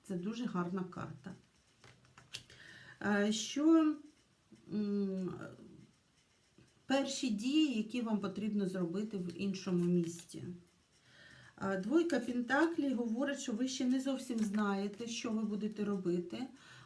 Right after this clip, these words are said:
Ви ще якось плану у вас нет. Тобто, про що це говорить? Що вам потрібно прописати план. А, ну, хоча б на полгода.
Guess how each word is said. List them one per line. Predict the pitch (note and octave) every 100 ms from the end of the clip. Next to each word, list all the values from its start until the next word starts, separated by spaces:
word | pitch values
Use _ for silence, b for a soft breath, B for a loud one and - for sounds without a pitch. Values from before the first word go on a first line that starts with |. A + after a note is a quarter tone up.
| -
Ви | G#3+ A#3+
ще | - B3 G#3+ F3
якось | G3+ A3 A3+ G#3+
плану | - A#3+ C4 C#4+ A3+
у | F3+
вас | G#3 A3 -
нет. | G3 F#3 F3 - -
Тобто, | F#3+ F#3+ - - F3+ - -
про | G#3
що | A3 B3+ A#3+
це | G#3+
говорить? | F#3 E3+ E3 D#3+ -
Що | -
вам | F3+ B3 C4
потрібно | A3 F#3 G3+ G#3+ A3 G#3
прописати | F#3+ F#3 F3+ F#3+ F#3+ G3
план. | - G3 F3 D#3 A#2+ B B B -
А, | F3+ F3+ F3+ F3 D#3+ - - - -
ну, | G3 G3
хоча | G#3 G3 A3 A3
б | A3+
на | G#3+
полгода. | G#3+ G#3+ F3+ G3 F#3+ F3 E3